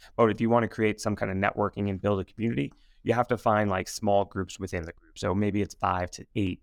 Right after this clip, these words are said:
ten people at most, because otherwise people are just constantly talking over each other. You can't hear everybody. You don't know where the conversation's going. You might lose interest quickly. So I think with, with trade shows, I, I honestly, I don't know the answer there. Um, but virtual trade shows, by recreating a three D booth, it's like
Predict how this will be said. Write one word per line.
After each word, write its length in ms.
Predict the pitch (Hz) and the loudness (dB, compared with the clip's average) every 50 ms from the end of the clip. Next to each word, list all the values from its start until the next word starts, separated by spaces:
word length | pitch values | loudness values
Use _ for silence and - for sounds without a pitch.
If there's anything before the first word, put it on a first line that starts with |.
| _ | _
ten 320 | - - 98 - - 127 - | -4 -2 -2 -2 -2 -8 -12
people 420 | - - 101 95 92 - 90 87 - - | -10 -6 -6 -6 -4 -2 -2 -2 -2 -2
at 180 | 92 85 - | -4 -4 -4
most, 380 | 98 98 98 120 139 - - - _ _ - - _ _ _ | -2 0 2 2 2 0 -6 -12 _ _ -20 -20 _ _ _
because 140 | 131 131 | 4 4
otherwise 260 | 139 131 131 123 117 - | 4 8 8 6 6 6
people 220 | - 127 107 110 | 0 0 0 0
are 60 | 101 | 0
just 160 | 98 98 - | 0 -4 -6
constantly 380 | - - 98 92 - - 113 113 | -4 -6 -6 -6 -6 -8 -12 -12
talking 320 | - - - - - 127 | -8 -8 -10 -8 -4 -2
over 180 | 147 160 147 143 | 0 2 2 2
each 120 | 127 - | 2 4
other. 220 | 127 120 113 110 107 | 4 4 4 4 2
You 100 | 95 85 | 0 -2
can't 240 | - - 90 - - | -6 -6 -8 -8 -8
hear 260 | - - 143 143 135 | 0 4 4 6 6
everybody. 400 | 123 117 113 104 110 104 101 101 | 6 4 4 2 2 2 2 2
You 100 | 101 98 | 0 0
don't 180 | 95 92 98 | 0 -2 -2
know 80 | 90 85 | -4 -4
where 100 | 87 85 | -4 -6
the 60 | 87 | -6
conversation's 640 | - - 101 92 92 - - 151 139 - 131 123 117 | -4 -4 -4 -4 -4 -2 0 0 0 2 0 0 2
going. 280 | 104 110 110 104 101 101 | 2 2 2 2 2 0
You 80 | 101 | -2
might 180 | 98 87 - 87 | -2 -4 -4 -6
lose 160 | 85 85 - | -10 -4 -2
interest 300 | 139 143 - 135 123 - | -2 0 0 -2 -4 -4
quickly. 460 | - - 113 - - 120 110 107 - - - - _ _ _ - | -4 -4 -6 -4 -2 -2 -2 -2 -4 -8 -18 -20 _ _ _ -4
So 100 | - 117 | 0 0
I 40 | 120 | 2
think 240 | 120 143 131 123 - | 4 4 2 2 0
with, 200 | - 110 117 120 - - - | 0 0 0 0 0 -4 -6
with 140 | 120 123 - | -6 -6 -2
trade 240 | - 170 160 143 | 0 0 0 2
shows, 140 | - 143 127 - - | 0 -2 -2 0 2
I, 140 | 123 123 - - - - | 2 2 2 -2 -12 -12
I 220 | - 156 180 175 - - - - - | -10 -8 -8 -8 -10 -10 -16 -12 -10
honestly, 300 | 95 82 82 - - 101 | -8 -8 -8 -8 -8 -4
I 40 | |
don't 140 | 101 104 110 | -2 2 4
know 120 | 120 120 113 | 4 4 4
the 120 | 113 113 | 4 4
answer 280 | 107 107 107 - 135 131 | 4 2 2 0 2 4
there. 260 | 139 147 151 143 - - - _ - - - - - | 4 2 2 -2 -8 -16 -20 _ -20 -20 -20 -4 0
Um, 320 | 101 101 98 95 95 92 - - | 2 4 4 2 0 -4 -2 0
but 180 | 117 107 87 | 0 0 2
virtual 340 | 95 117 110 98 - 110 107 | 2 0 0 2 2 0 0
trade 260 | - - 113 104 98 | 0 0 0 0 2
shows, 220 | - 107 104 104 92 | 2 2 2 2 2
by 180 | 87 101 92 | 0 0 0
recreating 580 | 95 87 101 110 104 92 - 113 104 101 98 98 | 0 0 -2 -2 -2 -2 0 0 0 0 0 -2
a 40 | 92 | -4
three 300 | - - 104 104 101 98 | -4 -2 -2 0 0 0
D 120 | 98 101 | 0 -2
booth, 380 | 87 - 101 110 123 120 - - _ | -2 0 0 0 0 -2 -4 -6 _
it's 260 | - 98 - - - | -4 -4 -4 -4 -2
like 180 | 98 87 85 | -2 -2 -2